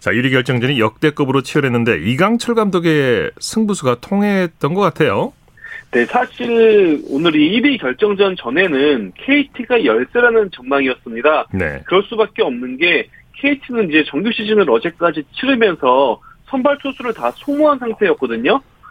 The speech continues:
Speaker 2: 반면에 삼성은 이제 토종 에이스 원태인 선수가 팔 일을 쉬고 오늘 등판을 했습니다.
Speaker 1: 네.
Speaker 2: 케이티는 선발 투수가 없었고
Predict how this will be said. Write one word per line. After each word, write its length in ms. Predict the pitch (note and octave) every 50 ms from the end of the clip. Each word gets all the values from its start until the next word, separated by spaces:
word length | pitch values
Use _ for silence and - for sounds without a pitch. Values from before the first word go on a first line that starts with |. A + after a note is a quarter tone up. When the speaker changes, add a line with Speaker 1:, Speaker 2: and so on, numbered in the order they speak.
| _ _ _
Speaker 2:
반면에 640 | - - C#3 D#3+ G3+ A3 A#3 A#3 A3+ A3 A#3+ - A#3+
삼성은 680 | - C4+ B3+ B3+ A#3+ C4 A#3 A3 A3 A3+ A#3 A#3+ A3+ F3
이제 320 | D3+ D#3+ F3 F3 E3+ D#3+ -
토종 380 | - C4+ C4+ - D4 C4+ G#3
에이스 480 | E3+ D#3+ D#3+ D#3+ - - - C#3 D3+ E3 - _ - _ -
원태인 480 | A#2+ B2 C3+ D#3+ - A#3+ A#3+ A#3 A#3
선수가 640 | G#3+ G#3 E3+ D3 - - D3+ D#3 G3 G3 D3 A#2+ - _ - - _ _ _
팔 180 | - - D#4
일을 280 | D#4 D#4 D4 D4 C#4 -
쉬고 380 | - - D4+ B3+ C#4 D4 C4 F3+
오늘 160 | D#3 D#3+ D#3+
등판을 400 | - D3 B2 - - D3+ D#3+ E3+
했습니다. 580 | F#3 F3 - G#3 G3 E3 C3+ A#2 D3 C#3+ B2+ -
Speaker 1:
네. 360 | F#2 F#2 F#2 F2+ E2+ F2 E2+ E2+
Speaker 2:
케이티는 440 | C4 C4+ C#4 C4+ - C4 A3+ A3+ A3+
선발 260 | A3+ B3 A3+ A#3+ A#3+ A#3+
투수가 340 | - A3 G3+ A3+ A3 G#3 G3
없었고 640 | - G#3 - - F#3+ - - _ - A3 B3+ C4+